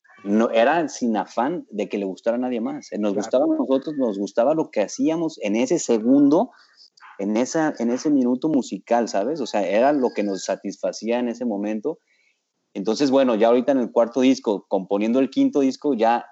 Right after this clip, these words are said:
Speaker 1: hemos aprendido a que sí, que nos valga un poquito como la crítica y la opinión de los demás, porque siempre va a haber alguien que opine, siempre,
Speaker 2: Sí.
Speaker 1: siempre va a haber alguien, "Oye, pero que aquí hazle esto, que acá", órale, chido, va, pero, mm, por algo está sonando así también, ¿no? Y ya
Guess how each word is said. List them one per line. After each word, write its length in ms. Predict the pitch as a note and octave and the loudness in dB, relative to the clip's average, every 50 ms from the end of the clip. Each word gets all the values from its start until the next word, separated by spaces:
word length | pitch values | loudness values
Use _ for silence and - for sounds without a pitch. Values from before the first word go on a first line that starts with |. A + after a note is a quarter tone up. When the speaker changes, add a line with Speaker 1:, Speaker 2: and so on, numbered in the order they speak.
| _ _ _ _ _ - - | _ _ _ _ _ -12 -8
Speaker 1:
hemos 280 | A#2 A#2 A#2+ C3 C3+ - _ - | -4 -2 0 -2 -2 -4 _ -8
aprendido 500 | A#2 G#2 - G#2 G#2 G2+ G#2+ A2+ A#2+ B2 | -8 -8 -6 -6 -6 -4 -2 0 0 -2
a 120 | A2+ - | -2 -4
que 120 | - F#2+ - | -8 -12 -10
sí, 200 | - - - C3 | -4 -4 -4 -2
que 140 | - C#3 A#2+ | -2 -4 -4
nos 100 | G#2+ F#2+ | -4 -2
valga 200 | G2+ G#2 G#2+ A2+ | 0 -2 0 0
un 120 | B2 A#2+ A#2+ | -4 -6 -4
poquito 460 | A#2+ A2 - A#2 A2 - - A#2+ - | -8 -8 -8 -8 -10 -8 -8 -10 -8
como 380 | - G#2+ G2 F#2+ F#2 F#2 - _ _ _ _ _ _ _ - | -8 -8 -8 -8 -10 -12 -14 _ _ _ _ _ _ _ -8
la 200 | F#2 F#2+ F#2 - | -4 -4 -4 -4
crítica 380 | - A#2 A#2 A2+ B2 C3 B2 C3 | -2 -4 -4 -2 -2 -2 0 0
y 60 | B2 | 2
la 80 | A2+ | 2
opinión 260 | G2 - G2+ G2 G2 G#2+ | 0 0 0 -2 -2 -2
de 160 | A#2 A#2 A#2+ - | -2 -2 -4 -2
los 160 | A2+ G#2+ F2+ | -2 -2 -2
demás, 440 | F#2 F2+ G2+ A2+ A#2+ G2+ - - - - | -2 -6 -4 -4 -4 -6 -6 -10 -8 -8
porque 200 | F#2+ - - G#2 | -8 -4 -4 -2
siempre 340 | - D#3 D#3 D#3 D3 D#3 D#3 | 2 2 2 2 2 2 4
va 60 | D3 | 4
a 40 | D3 | 4
haber 100 | D3 C#3+ C#3+ | 2 2 2
alguien 220 | C#3+ D3 D3 C#3 | 2 2 2 2
que 100 | - A2 | 0 -4
opine, 400 | F#2+ - - D3+ C#3+ G#2+ - - _ | -6 -2 0 2 2 2 0 -4 _
siempre, 460 | - - - B2+ C3+ C#3+ C3+ - - | -16 -6 -2 -2 0 0 0 2 2
Speaker 2:
Sí. 60 | E3 | 0
Speaker 1:
siempre 200 | - C3 A#2+ B2+ B2 | 2 0 -2 0 0
va 40 | B2 | 2
a 20 | |
haber 100 | B2+ C3 | 2 2
alguien, 140 | B2+ B2+ - _ | 0 0 -4 _
"Oye, 260 | - D3 D#3+ D#3+ D3 - | 0 2 2 2 0 0
pero 180 | C#3+ C#3 C#3 A#2+ | 0 -2 -2 -2
que 120 | - - | -2 -8
aquí 340 | C3+ - - F3 F3+ F3+ F3+ | -8 -8 -6 -8 -6 -4 -2
hazle 320 | E3+ E3 E3+ D#3+ D#3+ E3 C#3+ | -2 -2 -2 -2 -2 -2 -4
esto, 220 | C3 - A#2+ G#2+ | -4 -6 -10 -10
que 80 | A2+ A2 | -8 -8
acá", 200 | - C3 A#2+ - _ _ _ _ _ _ - | -8 -8 -10 -10 _ _ _ _ _ _ -8
órale, 400 | - F#2+ A#2 C#3+ F3+ E3+ A2 F2 | -2 0 0 2 2 0 -2 -2
chido, 340 | - - - F3+ F3 - - - | -4 -2 0 0 0 0 -2 -2
va, 240 | B2+ D#3+ E3 - _ _ _ _ _ _ _ - | -2 -2 -2 -6 _ _ _ _ _ _ _ 0
pero, 320 | G2+ G2+ F#2+ F2+ F2 D#2+ - - | 0 2 2 0 -4 -8 -14 -14
mm, 240 | F#2+ F#2 F2+ F2 D#2 _ - | -12 -12 -12 -12 -14 _ -8
por 180 | - F#2 F#2 G2 | -6 -4 0 2
algo 220 | A2 A#2+ B2+ C#3 | 2 2 2 0
está 240 | C3+ C3+ - A2+ A2 | -2 -2 -4 -4 -4
sonando 400 | - A#2+ A2+ A2 G#2 G2+ F2+ E2+ | -2 -4 -4 -2 -4 -4 -4 -6
así 200 | - - G#2+ F#2+ | -8 -8 -12 -12
también, 420 | - - - E2+ F#2 F2+ D#2+ D#2 | -12 -16 -14 -10 -10 -10 -10 -10
¿no? 180 | F2 C3 E3 E3+ _ _ _ - | -12 -14 -14 -16 _ _ _ -16
Y 140 | F2+ F2+ F#2 | -12 -8 -6
ya 300 | F#2 F2+ F#2+ F2+ F2+ | -4 -4 -4 -4 -8